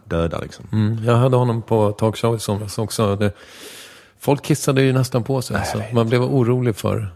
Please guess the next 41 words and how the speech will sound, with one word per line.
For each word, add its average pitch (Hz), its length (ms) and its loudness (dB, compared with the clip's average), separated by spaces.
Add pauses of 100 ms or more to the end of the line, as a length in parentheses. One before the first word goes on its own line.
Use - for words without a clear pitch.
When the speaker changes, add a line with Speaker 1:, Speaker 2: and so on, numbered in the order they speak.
Speaker 2:
deras 104 260 2
hälsa. 107 420 0 (140)
Speaker 1:
Ja. 73 260 -4 (1400)
När - 60 -4
vi 104 60 2
snackar 104 240 2
om - 20 2
det 104 80 4
här 95 60 4
med - 20 2
materialkomiker. 87 1040 -2 (560)
Han 101 240 0
är 135 80 2
ju 98 200 2
det 90 180 2
också, - 360 -4
men 87 140 0
han 95 140 0
är 95 60 2
ju 90 100 0
framförallt 90 680 -2
en 92 300 0 (140)
i 107 160 -4
stunden 80 580 0
komiker, 76 340 -4
Speaker 2:
Mm. 98 120 0
Speaker 1:
liksom. 95 180 -4 (460)
Han 95 120 4
har 104 120 4
ju, 90 100 -2
han 98 160 -2
har 90 60 0
ju 80 60 -2
båda, 78 340 -2
liksom. - 320 -12
Speaker 2:
Han 104 220 0
levererar 104 500 2
ju. 107 140 -10 (120)
Speaker 1:
Ja. 76 260 0 (100)
Speaker 2:
Alltså, 104 480 -2 (220)
ja. 107 200 2